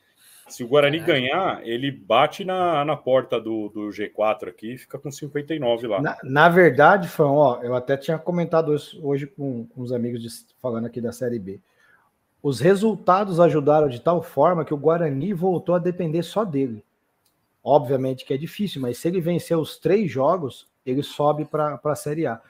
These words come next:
Speaker 3: Ele vai pegar em casa o Criciúma e A B C, A B C já é rebaixado,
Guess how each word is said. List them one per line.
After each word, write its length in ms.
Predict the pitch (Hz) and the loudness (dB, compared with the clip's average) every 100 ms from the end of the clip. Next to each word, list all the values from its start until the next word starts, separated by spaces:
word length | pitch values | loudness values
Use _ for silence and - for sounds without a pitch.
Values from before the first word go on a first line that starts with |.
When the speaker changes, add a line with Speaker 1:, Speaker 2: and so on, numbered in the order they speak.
| _ - | _ -6
Speaker 3:
Ele 140 | 131 | 0
vai 180 | 135 147 | 4 4
pegar 320 | 147 156 143 | 4 4 4
em 100 | 143 | 2
casa 340 | - 139 127 123 | 2 2 2 0
o 40 | |
Criciúma 600 | 143 143 - 160 202 208 | -2 -4 -4 -4 0 0
e 80 | 180 | 0
A 60 | |
B 160 | 156 143 | 0 -2
C, 200 | - 175 | -2 -2
A 60 | 175 | 0
B 100 | 156 | 0
C 180 | 151 | 0
já 200 | 135 135 | 0 0
é 100 | 175 | 2
rebaixado, 680 | 160 160 151 - - 131 175 | 2 2 0 -4 -6 -6 -6